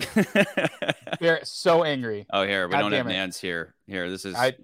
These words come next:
Speaker 1: that's why he's saying that. What the hell, McCurdy?
Speaker 2: Ugh,
Speaker 1: But
Speaker 2: what
Speaker 1: he's
Speaker 2: the
Speaker 1: still
Speaker 2: hell, man?
Speaker 1: recommending Tetris. I'm down to add Tetris to the list.
Speaker 2: Yeah. Uh,
Speaker 1: So.
Speaker 2: so Convery was fascinated by the Nike story. This is the o-, which is only a small portion. Apparently, it was, like, only episode five, and they only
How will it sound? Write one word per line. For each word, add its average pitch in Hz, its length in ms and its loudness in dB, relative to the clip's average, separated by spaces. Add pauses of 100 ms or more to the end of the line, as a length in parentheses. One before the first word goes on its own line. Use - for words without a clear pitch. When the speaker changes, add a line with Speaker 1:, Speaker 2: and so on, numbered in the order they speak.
(140)
Speaker 1:
that's 98 180 -4
why 98 140 0
he's 90 140 -4
saying 87 240 -4
that. 80 260 -6
What 95 140 -10
the 98 80 -6
hell, 92 180 -4
McCurdy? 82 320 -8
Speaker 2:
Ugh, 120 400 -2
Speaker 1:
But - 40 -20 (460)
Speaker 2:
what 143 120 6
Speaker 1:
he's 175 100 2
Speaker 2:
the 165 60 -2
Speaker 1:
still 220 100 10
Speaker 2:
hell, 254 40 6
man? 262 100 6
Speaker 1:
recommending 208 480 4
Tetris. 110 500 2
I'm 127 140 0
down 127 240 4
to 71 100 -2
add 85 220 -2
Tetris 87 420 -8
to - 60 -20
the 76 100 -10
list. 64 320 -12
Speaker 2:
Yeah. 104 280 -6 (440)
Uh, 143 460 4
Speaker 1:
So. - 160 -10
Speaker 2:
so - 0 -
Convery 214 520 4
was 180 140 0
fascinated 170 360 0
by 165 80 0
the 151 80 0
Nike 139 240 -4
story. 127 320 -2
This 127 180 -8
is 139 40 -12
the 143 160 -10
o-, - 180 -14
which 160 200 -10
is 196 100 -4
only 254 160 0
a 190 40 -4
small 175 240 0
portion. 147 300 -2
Apparently, 156 280 -2
it - 20 -2
was, 135 100 -2
like, 139 100 0
only 139 200 -4
episode 123 380 -4
five, 113 420 0
and 113 80 -8
they 117 80 -4
only 117 200 -4